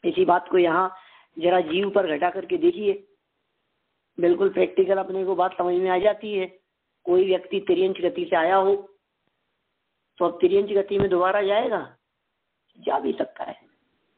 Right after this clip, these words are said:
जहाँ से आया था वहाँ जा भी सकता है। देव गति से आए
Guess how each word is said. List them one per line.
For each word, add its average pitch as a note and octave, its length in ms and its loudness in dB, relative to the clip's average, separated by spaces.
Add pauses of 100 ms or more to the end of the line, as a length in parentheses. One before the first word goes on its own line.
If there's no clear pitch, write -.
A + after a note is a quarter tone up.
(140)
जहाँ F3 280 2
से F#3+ 140 0
आया F#3+ 220 0
था G#3 140 -2
वहाँ F3 180 0
जा F#3+ 160 2
भी F#4 140 -2
सकता - 300 -14
है। - 140 -14 (540)
देव F#3 300 4
गति F3 220 0
से E3 140 -4
आए G3 260 0